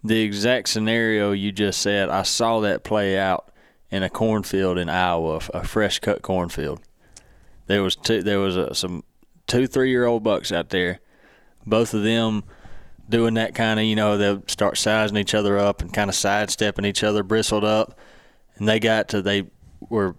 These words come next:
fighting, and then they, you know, one was running off. In the middle of all that madness going on,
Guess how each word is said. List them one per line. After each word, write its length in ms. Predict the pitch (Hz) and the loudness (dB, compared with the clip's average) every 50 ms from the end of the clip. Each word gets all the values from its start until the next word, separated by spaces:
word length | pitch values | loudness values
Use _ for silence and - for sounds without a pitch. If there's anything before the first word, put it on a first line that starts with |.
| - - | -14 -18
fighting, 480 | - - - 117 120 123 110 110 120 117 | -10 -2 0 2 2 2 0 0 -2 -2
and 160 | 113 110 107 | -2 0 -2
then 100 | 104 101 | -2 0
they, 220 | 101 98 98 92 - - | 0 0 0 0 -4 -6
you 100 | 117 113 | -4 -2
know, 140 | 101 98 95 | 0 0 2
one 200 | 95 104 107 107 | 2 2 2 0
was 120 | 104 98 | 0 0
running 200 | 104 104 104 104 | 0 0 2 2
off. 300 | 101 101 107 110 110 - | 2 2 2 0 0 -2
In 60 | 110 101 | -4 -2
the 60 | 101 | 0
middle 220 | 107 120 117 117 | 0 2 2 2
of 60 | 110 | 2
all 220 | 92 107 113 113 110 | 2 2 2 2 2
that 200 | 113 113 107 101 | 2 0 0 0
madness 460 | 117 113 120 123 123 113 110 107 - | 0 0 0 0 0 0 -2 -4 -2
going 300 | - 117 110 110 110 113 | 0 2 2 2 2 2
on, 320 | 120 123 117 113 110 104 | 2 2 2 2 0 -2